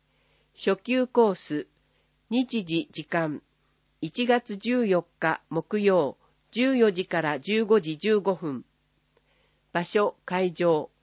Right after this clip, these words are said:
市役所一階、シルクホール。対象、英会話を始めたい、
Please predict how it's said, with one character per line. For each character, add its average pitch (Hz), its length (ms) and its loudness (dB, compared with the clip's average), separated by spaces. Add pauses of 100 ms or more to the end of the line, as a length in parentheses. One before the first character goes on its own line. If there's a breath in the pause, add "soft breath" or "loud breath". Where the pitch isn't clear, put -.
(420)
市 - 180 -4
役 240 220 2
所 180 220 0
一 160 140 -6 (100)
階、 175 360 0
シ - 240 -8
ル 233 100 0
ク 240 200 -2
ホ 202 240 2
ー - 20 2
ル。 135 220 -6 (840)
対 208 220 0
象、 175 480 0 (420)
英 240 220 6
会 262 320 2
話 185 180 4
を 165 80 4
始 165 280 -6
め 190 140 0
た 170 200 -4
い、 147 180 -4